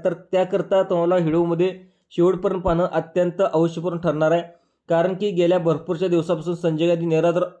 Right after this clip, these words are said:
अनुदान योजनेच्या जे काही निराधार बांधव असणार आहेत, तर त्यांच्यासाठी महत्त्वपूर्ण अपडेट म्हणजे अशी होती की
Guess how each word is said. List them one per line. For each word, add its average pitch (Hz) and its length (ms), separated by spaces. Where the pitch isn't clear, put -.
अनुदान 208 340
योजनेच्या 185 460
जे 170 160
काही 190 300
निराधार 175 360
बांधव 180 220
असणार 175 260
आहेत, 139 100
तर 190 80
त्यांच्यासाठी 185 500
महत्त्वपूर्ण 185 520
अपडेट 165 320
म्हणजे 175 220
अशी 160 240
होती 190 180
की 190 220